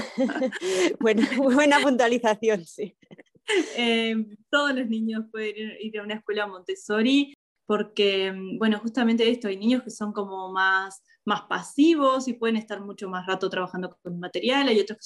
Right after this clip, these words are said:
Speaker 2: son más activos y también hay actividades o se respeta que el, ese niño que es más activo pueda hacer otro tipo de actividades en el exterior, por ejemplo, o, o siempre, eh,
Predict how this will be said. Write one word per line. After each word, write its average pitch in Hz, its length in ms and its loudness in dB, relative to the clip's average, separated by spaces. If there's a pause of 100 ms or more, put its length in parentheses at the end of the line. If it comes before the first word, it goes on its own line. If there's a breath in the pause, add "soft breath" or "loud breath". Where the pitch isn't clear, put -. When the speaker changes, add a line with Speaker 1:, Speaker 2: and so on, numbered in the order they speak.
(120)
Speaker 2:
son 190 140 -16
más 180 160 -10
activos 233 680 2
y 220 60 -2
también 202 360 -4 (260 loud breath)
hay 196 140 2 (440)
actividades 214 680 2
o 185 40 -12
se 196 120 -12
respeta 190 400 -6
que 190 80 -6
el, 185 240 -10
ese 202 220 -4
niño 196 240 -6
que 196 60 -12
es 185 60 -8
más 185 160 -6
activo 196 440 -2
pueda 196 300 0 (220 loud breath)
hacer 202 300 0
otro 202 180 -6
tipo 190 200 -4
de 185 60 -2
actividades 190 500 -4
en 180 80 -10
el 175 80 -12
exterior, 220 480 -2
por 247 120 -2
ejemplo, 220 600 0 (240 loud breath)
o, 175 340 -4 (120)
o - 40 -10
siempre, 196 520 -2 (280)
eh, 180 240 -6